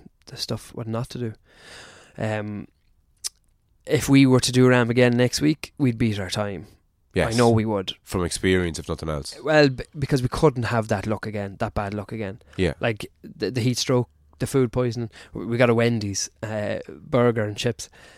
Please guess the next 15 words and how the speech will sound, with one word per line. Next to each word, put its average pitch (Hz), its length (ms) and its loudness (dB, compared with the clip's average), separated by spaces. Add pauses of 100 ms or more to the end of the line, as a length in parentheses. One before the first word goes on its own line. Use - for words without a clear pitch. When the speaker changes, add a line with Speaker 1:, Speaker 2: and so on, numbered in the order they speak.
(160)
Speaker 1:
and, 104 400 -6
uh, 101 260 -4 (120)
'cause 110 140 -10
we 110 100 -2
had 104 100 -8
just 110 180 -6
been 104 340 -4
eating 107 520 -8 (140)
or 107 100 -4
drinking 117 420 0
our 98 80 -6
food 107 340 -6
for - 200 -14 (500)
three 113 260 -6
days. 104 380 -6